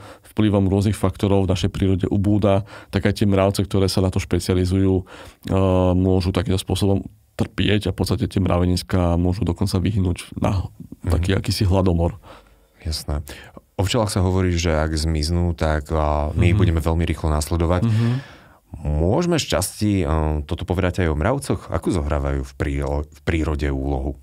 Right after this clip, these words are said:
Speaker 1: Mhm.
Speaker 2: mravce?
Speaker 1: No, o mravcoch sa často hovorí ako ta-, o takzvaných ekosystémových inžinieroch. E, je to taký pojem, ktorý hovorí o živočíchoch, ktoré menia akoby to prostredie, e, a tak akoby zdroje energie a, a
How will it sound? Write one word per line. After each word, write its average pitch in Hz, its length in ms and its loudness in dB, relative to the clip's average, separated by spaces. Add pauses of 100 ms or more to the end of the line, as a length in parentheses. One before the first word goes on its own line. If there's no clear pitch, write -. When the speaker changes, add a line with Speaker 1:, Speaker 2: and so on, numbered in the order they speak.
Speaker 1:
Mhm. 110 280 0 (320)
Speaker 2:
mravce? 76 480 -2 (300)
Speaker 1:
No, 107 160 0
o 110 100 4
mravcoch 151 400 2
sa 143 220 0 (200)
často 110 340 0
hovorí 104 340 4
ako 98 240 2
ta-, 98 180 -2
o - 140 -2
takzvaných 104 400 0
ekosystémových 104 800 0
inžinieroch. 101 720 2
E, - 40 -18 (840)
je 107 80 4
to 113 180 0 (320)
taký 92 360 -2
pojem, 98 420 2
ktorý 95 240 2
hovorí 95 320 2
o 87 80 2
živočíchoch, 95 460 0
ktoré 98 220 2
menia 98 520 2 (360)
akoby 101 360 0
to - 100 -2
prostredie, 98 800 2 (260)
e, - 100 -6
a 92 340 0
tak - 340 -2
akoby 98 400 -2
zdroje 104 320 2
energie 101 400 2
a, 92 380 2
a - 360 -6